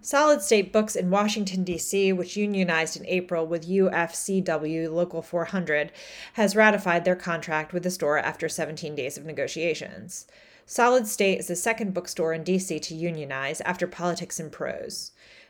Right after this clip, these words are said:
The three-year contract includes cost of living raises tied to the D C minimum wage, Juneteenth as a holiday, holiday with overtime pay, provisions for additional vacation time, better hours, and more.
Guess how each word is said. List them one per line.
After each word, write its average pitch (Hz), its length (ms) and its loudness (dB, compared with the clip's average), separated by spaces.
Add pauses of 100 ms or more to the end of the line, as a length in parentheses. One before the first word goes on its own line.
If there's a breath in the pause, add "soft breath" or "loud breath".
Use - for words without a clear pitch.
The 196 100 -2
three-year 233 420 2
contract 180 640 -2
includes 180 480 -2
cost 202 320 -2
of 202 100 -6
living 170 260 0
raises 156 400 -2
tied 180 320 2
to 185 60 -8
the 170 80 -6
D 180 180 0
C 175 220 -4
minimum 160 420 -4
wage, 139 560 -6
Juneteenth 214 500 2
as 185 140 2
a 190 100 0
holiday, 160 500 -2
holiday 170 440 4
with 160 160 2
overtime 160 520 0
pay, 151 400 -6 (480 loud breath)
provisions 226 440 6
for 196 140 4
additional 202 400 4
vacation 180 540 2
time, 170 320 -2
better 185 260 4
hours, 156 460 2
and 156 180 -6
more. 127 320 -8